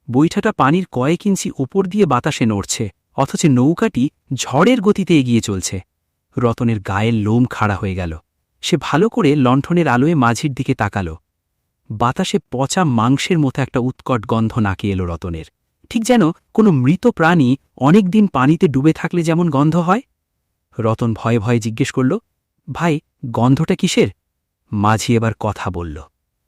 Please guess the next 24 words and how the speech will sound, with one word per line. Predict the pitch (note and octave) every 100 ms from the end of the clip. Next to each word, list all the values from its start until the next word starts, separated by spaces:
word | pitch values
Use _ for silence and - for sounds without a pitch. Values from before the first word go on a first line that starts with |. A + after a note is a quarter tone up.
| _ -
তার | D#3+
কণ্ঠস্বর | - D3+ D#3 F#3+ - G3
শুনে | - G3
মনে | F3 F3+ G3+
হল | F#3+ A#2+ - _ -
মাটির | A#2 B2 C#3 A3+ A3+
তলা | D#3+ E3+ F#3
থেকে | G#3 G#3+
কেউ | - G#3
কথা | D#3+ - C3
বলছে, | A2+ G#2 F#2+ E2+ _ _ -
খসখসে, | - C#3 - - - A2 F#2
ভাঙা | - B2 B2+ A#2 F#2 _ -
এবং | D#3 E3
যান্ত্রিক। | A#2+ B2+ C3 B2+ G#2 D#2+ _ _ _ _ _ _ B2
"গন্ধটা | G#2+ G#2 A2+ A#2 A#2 C3 C3+ B2+
আমার | A#2 B2+ C3+
শরীরের। | - - B2 B2 A2 F#2 D#2+ - _ _ _ _ -
অনেক | A2 B2 D3 E3+ - -
কাল | C3+ D3 D#3+
গোসল | C#3 C3 C#3 - F3
হয় | - D#3+ E3+
না | F3
তো।" | - F#3 D#3+ G#2+